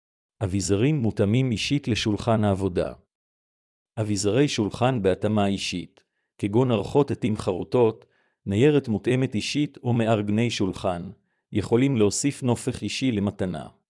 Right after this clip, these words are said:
העלות לפריטים אלו יכולה לנוע בין חמישים שכלי, שלוש מאות שך לעובד, בהתאם לחומרים ולרמת ההתאמה האישית. חבילות בריאות והרפיה.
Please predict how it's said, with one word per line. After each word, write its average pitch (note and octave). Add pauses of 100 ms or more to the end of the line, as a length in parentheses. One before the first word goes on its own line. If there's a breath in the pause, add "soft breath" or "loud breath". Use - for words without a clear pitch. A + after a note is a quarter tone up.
(840)
העלות A2+
לפריטים G#2+
אלו B2+
יכולה G#2+
לנוע A#2
בין G#2
חמישים A2
שכלי, F#2+ (300)
שלוש D#3+
מאות C3+
שך A#2
לעובד, G2 (520)
בהתאם B2
לחומרים A#2
ולרמת A#2
ההתאמה A2
האישית. G2 (920)
חבילות G#2
בריאות G#2+
והרפיה. F#2